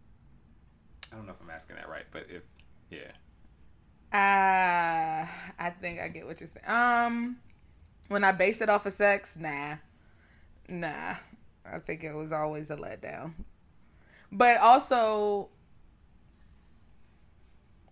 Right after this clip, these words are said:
Speaker 2: I'll say my it, intent matters. And I guess my intentions there, my intentions in those situations,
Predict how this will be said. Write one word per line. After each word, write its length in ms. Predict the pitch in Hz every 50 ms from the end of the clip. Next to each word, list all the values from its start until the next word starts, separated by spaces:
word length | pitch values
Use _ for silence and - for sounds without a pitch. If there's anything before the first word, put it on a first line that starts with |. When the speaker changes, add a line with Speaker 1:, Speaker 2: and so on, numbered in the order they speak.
| - - -
Speaker 2:
I'll 140 | 208 208
say 200 | 208 - 220 202
my 220 | 202 196 190 185 - -
it, 260 | - 180 185 - - - - _ -
intent 520 | - 190 190 185 - - 220 214 208 -
matters. 680 | 175 170 170 165 160 151 143 143 139 151 156 - - - - _ -
And 460 | - 180 170 165 160 156 156 160 160 - - - - -
I 140 | 165 165
guess 300 | 160 165 160 165 165 -
my 220 | 175 175 175 175 175
intentions 760 | 165 165 - - 202 185 196 - 180 156 156 156 156 156 -
there, 640 | 165 160 156 151 147 143 143 143 143 143 147 151 151 - - - - - - - _ _ - - - _ _ _ _ _ _ _ _ _ _ _ _ 190
my 240 | 202 185 202 220
intentions 680 | 226 214 196 190 185 - 220 190 185 - 175 170 170 170
in 200 | 175 170 170 165 160
those 300 | 165 165 180 180 175 -
situations, 920 | 175 165 - - 160 156 156 151 151 - - 151 143 139 143 143 147 -